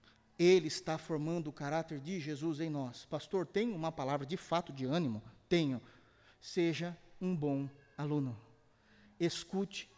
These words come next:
creia e aplique. Nós vamos sofrer menos.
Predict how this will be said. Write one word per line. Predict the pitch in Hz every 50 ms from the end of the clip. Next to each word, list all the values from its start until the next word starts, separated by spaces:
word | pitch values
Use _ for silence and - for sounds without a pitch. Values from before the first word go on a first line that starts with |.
| - - _ _ _ _ _ _
creia | - 208 196 180 175 170 170 175 175 151 - - - - - -
e | 170
aplique. | 170 156 - - 185 185 160 - - - - - - _ _ _ _ _ _ _ _ _
Nós | 160 160 131
vamos | 160 156 151
sofrer | - 156 - 170 165 156
menos. | 147 135 127 113 107 110 - - -